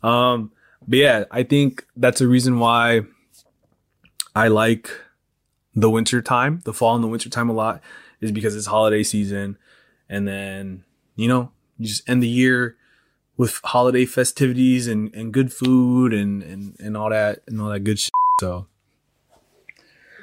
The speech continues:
<clears throat> yeah, put, put your, put your Christmas decorations up already.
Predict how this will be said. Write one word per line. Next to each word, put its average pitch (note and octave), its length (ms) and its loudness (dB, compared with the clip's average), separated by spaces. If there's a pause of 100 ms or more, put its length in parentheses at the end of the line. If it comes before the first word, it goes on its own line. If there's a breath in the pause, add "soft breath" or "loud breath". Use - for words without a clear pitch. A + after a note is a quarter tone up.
(540 soft breath)
<clears throat> F3 80 4 (920 loud breath)
yeah, D#3 280 6 (800 soft breath)
put, G#3 340 6 (1200 soft breath)
put E3 180 6
your, F3 400 4
put C#3+ 200 2
your E3 280 6
Christmas C#3+ 360 0
decorations A#2 540 2
up G#2 220 -2 (140)
already. G2+ 460 -4